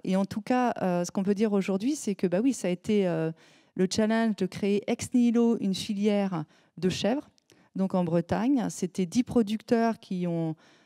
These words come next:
cru à l'aventure au démarrage. Et quand le petit Billy se lance sur le marché cinq ans après, c'est cinq mille chèvres et vingt producteurs qui, qui ont,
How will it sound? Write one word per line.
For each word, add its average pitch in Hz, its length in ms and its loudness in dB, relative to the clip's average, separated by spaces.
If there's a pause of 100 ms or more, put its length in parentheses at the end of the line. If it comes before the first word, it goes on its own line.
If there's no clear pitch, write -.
(320)
cru 254 340 2
à 202 100 2
l'aventure 202 680 0
au 180 80 2
démarrage. 185 720 0 (160)
Et 170 160 -8
quand 190 360 -4
le 170 280 2
petit 185 300 -6
Billy 208 200 0
se - 140 -2
lance 202 220 0
sur 208 100 -4
le 180 80 0
marché 175 240 -2
cinq 180 280 -6
ans 175 80 0
après, 208 440 -2 (240)
c'est - 140 -4
cinq 220 220 0
mille 214 120 2
chèvres 240 320 0
et 190 60 2
vingt 208 180 0
producteurs 214 600 -2
qui, 170 340 -8
qui 175 280 -8
ont, 160 480 -4